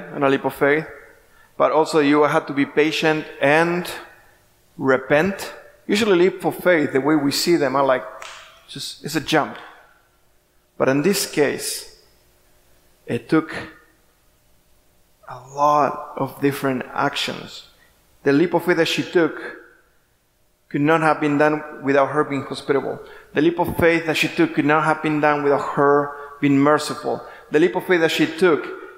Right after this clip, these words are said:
could not have been done without her believing that that strange God was real. The leap of faith that she took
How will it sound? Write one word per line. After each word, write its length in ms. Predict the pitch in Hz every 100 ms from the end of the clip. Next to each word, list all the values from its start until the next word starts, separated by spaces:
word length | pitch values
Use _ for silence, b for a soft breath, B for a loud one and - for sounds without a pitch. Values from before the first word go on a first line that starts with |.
| -
could 100 | 151
not 160 | 175 202
have 160 | 190
been 120 | 160
done 200 | 165 190
without 220 | 165 156 165
her 180 | 190 202
believing 480 | 175 170 190 175 147
that 160 | 147
that 200 | 151 175
strange 540 | 170 - 180 196 - -
God 540 | 151 180 208 196 -
was 220 | 156 143
real. 360 | 147 160 135 95 - B B B
The 100 | 156
leap 120 | 175
of 100 | 180
faith 200 | 190 196
that 100 | 165
she 140 | - 175
took 420 | - 254 160 -